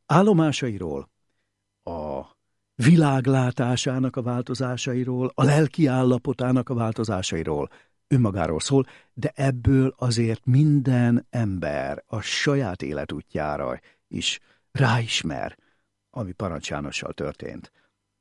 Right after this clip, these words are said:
A mai napon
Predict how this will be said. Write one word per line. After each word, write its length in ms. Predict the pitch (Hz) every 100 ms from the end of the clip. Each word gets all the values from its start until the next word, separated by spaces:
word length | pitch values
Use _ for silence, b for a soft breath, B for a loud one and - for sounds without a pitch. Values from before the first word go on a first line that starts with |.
| _ _ _ _ _ _ _ _ _ _ _ _ _ _ _ _ -
A 80 | 151
mai 220 | 160 127
napon 500 | 104 - 85 80